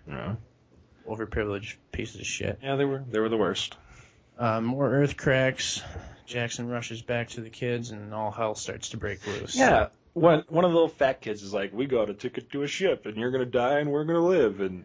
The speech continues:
Speaker 1: like, that's the thing that triggers him to be like, "I'm gonna, you know, give away all my money and fucking get a plane
Speaker 2: Yep.
Speaker 1: and go pick up my family because something is up right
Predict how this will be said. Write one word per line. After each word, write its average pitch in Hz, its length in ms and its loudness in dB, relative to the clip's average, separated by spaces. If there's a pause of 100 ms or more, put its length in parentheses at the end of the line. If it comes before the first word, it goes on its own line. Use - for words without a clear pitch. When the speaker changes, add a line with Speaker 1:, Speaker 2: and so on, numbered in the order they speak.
(120)
Speaker 1:
like, 107 200 0
that's 107 400 2
the 117 120 -4
thing 113 220 -2
that 104 120 0
triggers 110 380 0
him 113 180 0
to - 80 8
be 117 100 -2
like, 113 300 6
"I'm 123 180 2
gonna, 127 200 4
you 120 120 2
know, 113 220 4
give 117 240 0
away 123 220 6
all 120 100 6
my 120 120 0
money 117 400 -2
and 107 160 -6
fucking 104 340 -6
get 107 120 0
a 107 40 -2
plane 110 540 0 (340)
Speaker 2:
Yep. 120 140 -8 (100)
Speaker 1:
and 120 100 -6
go 113 120 4
pick 117 180 2
up 107 80 2
my 110 100 0
family 107 340 -2
because 107 300 -2
something 110 300 -2
is 107 100 -4
up 101 180 0
right 92 300 -6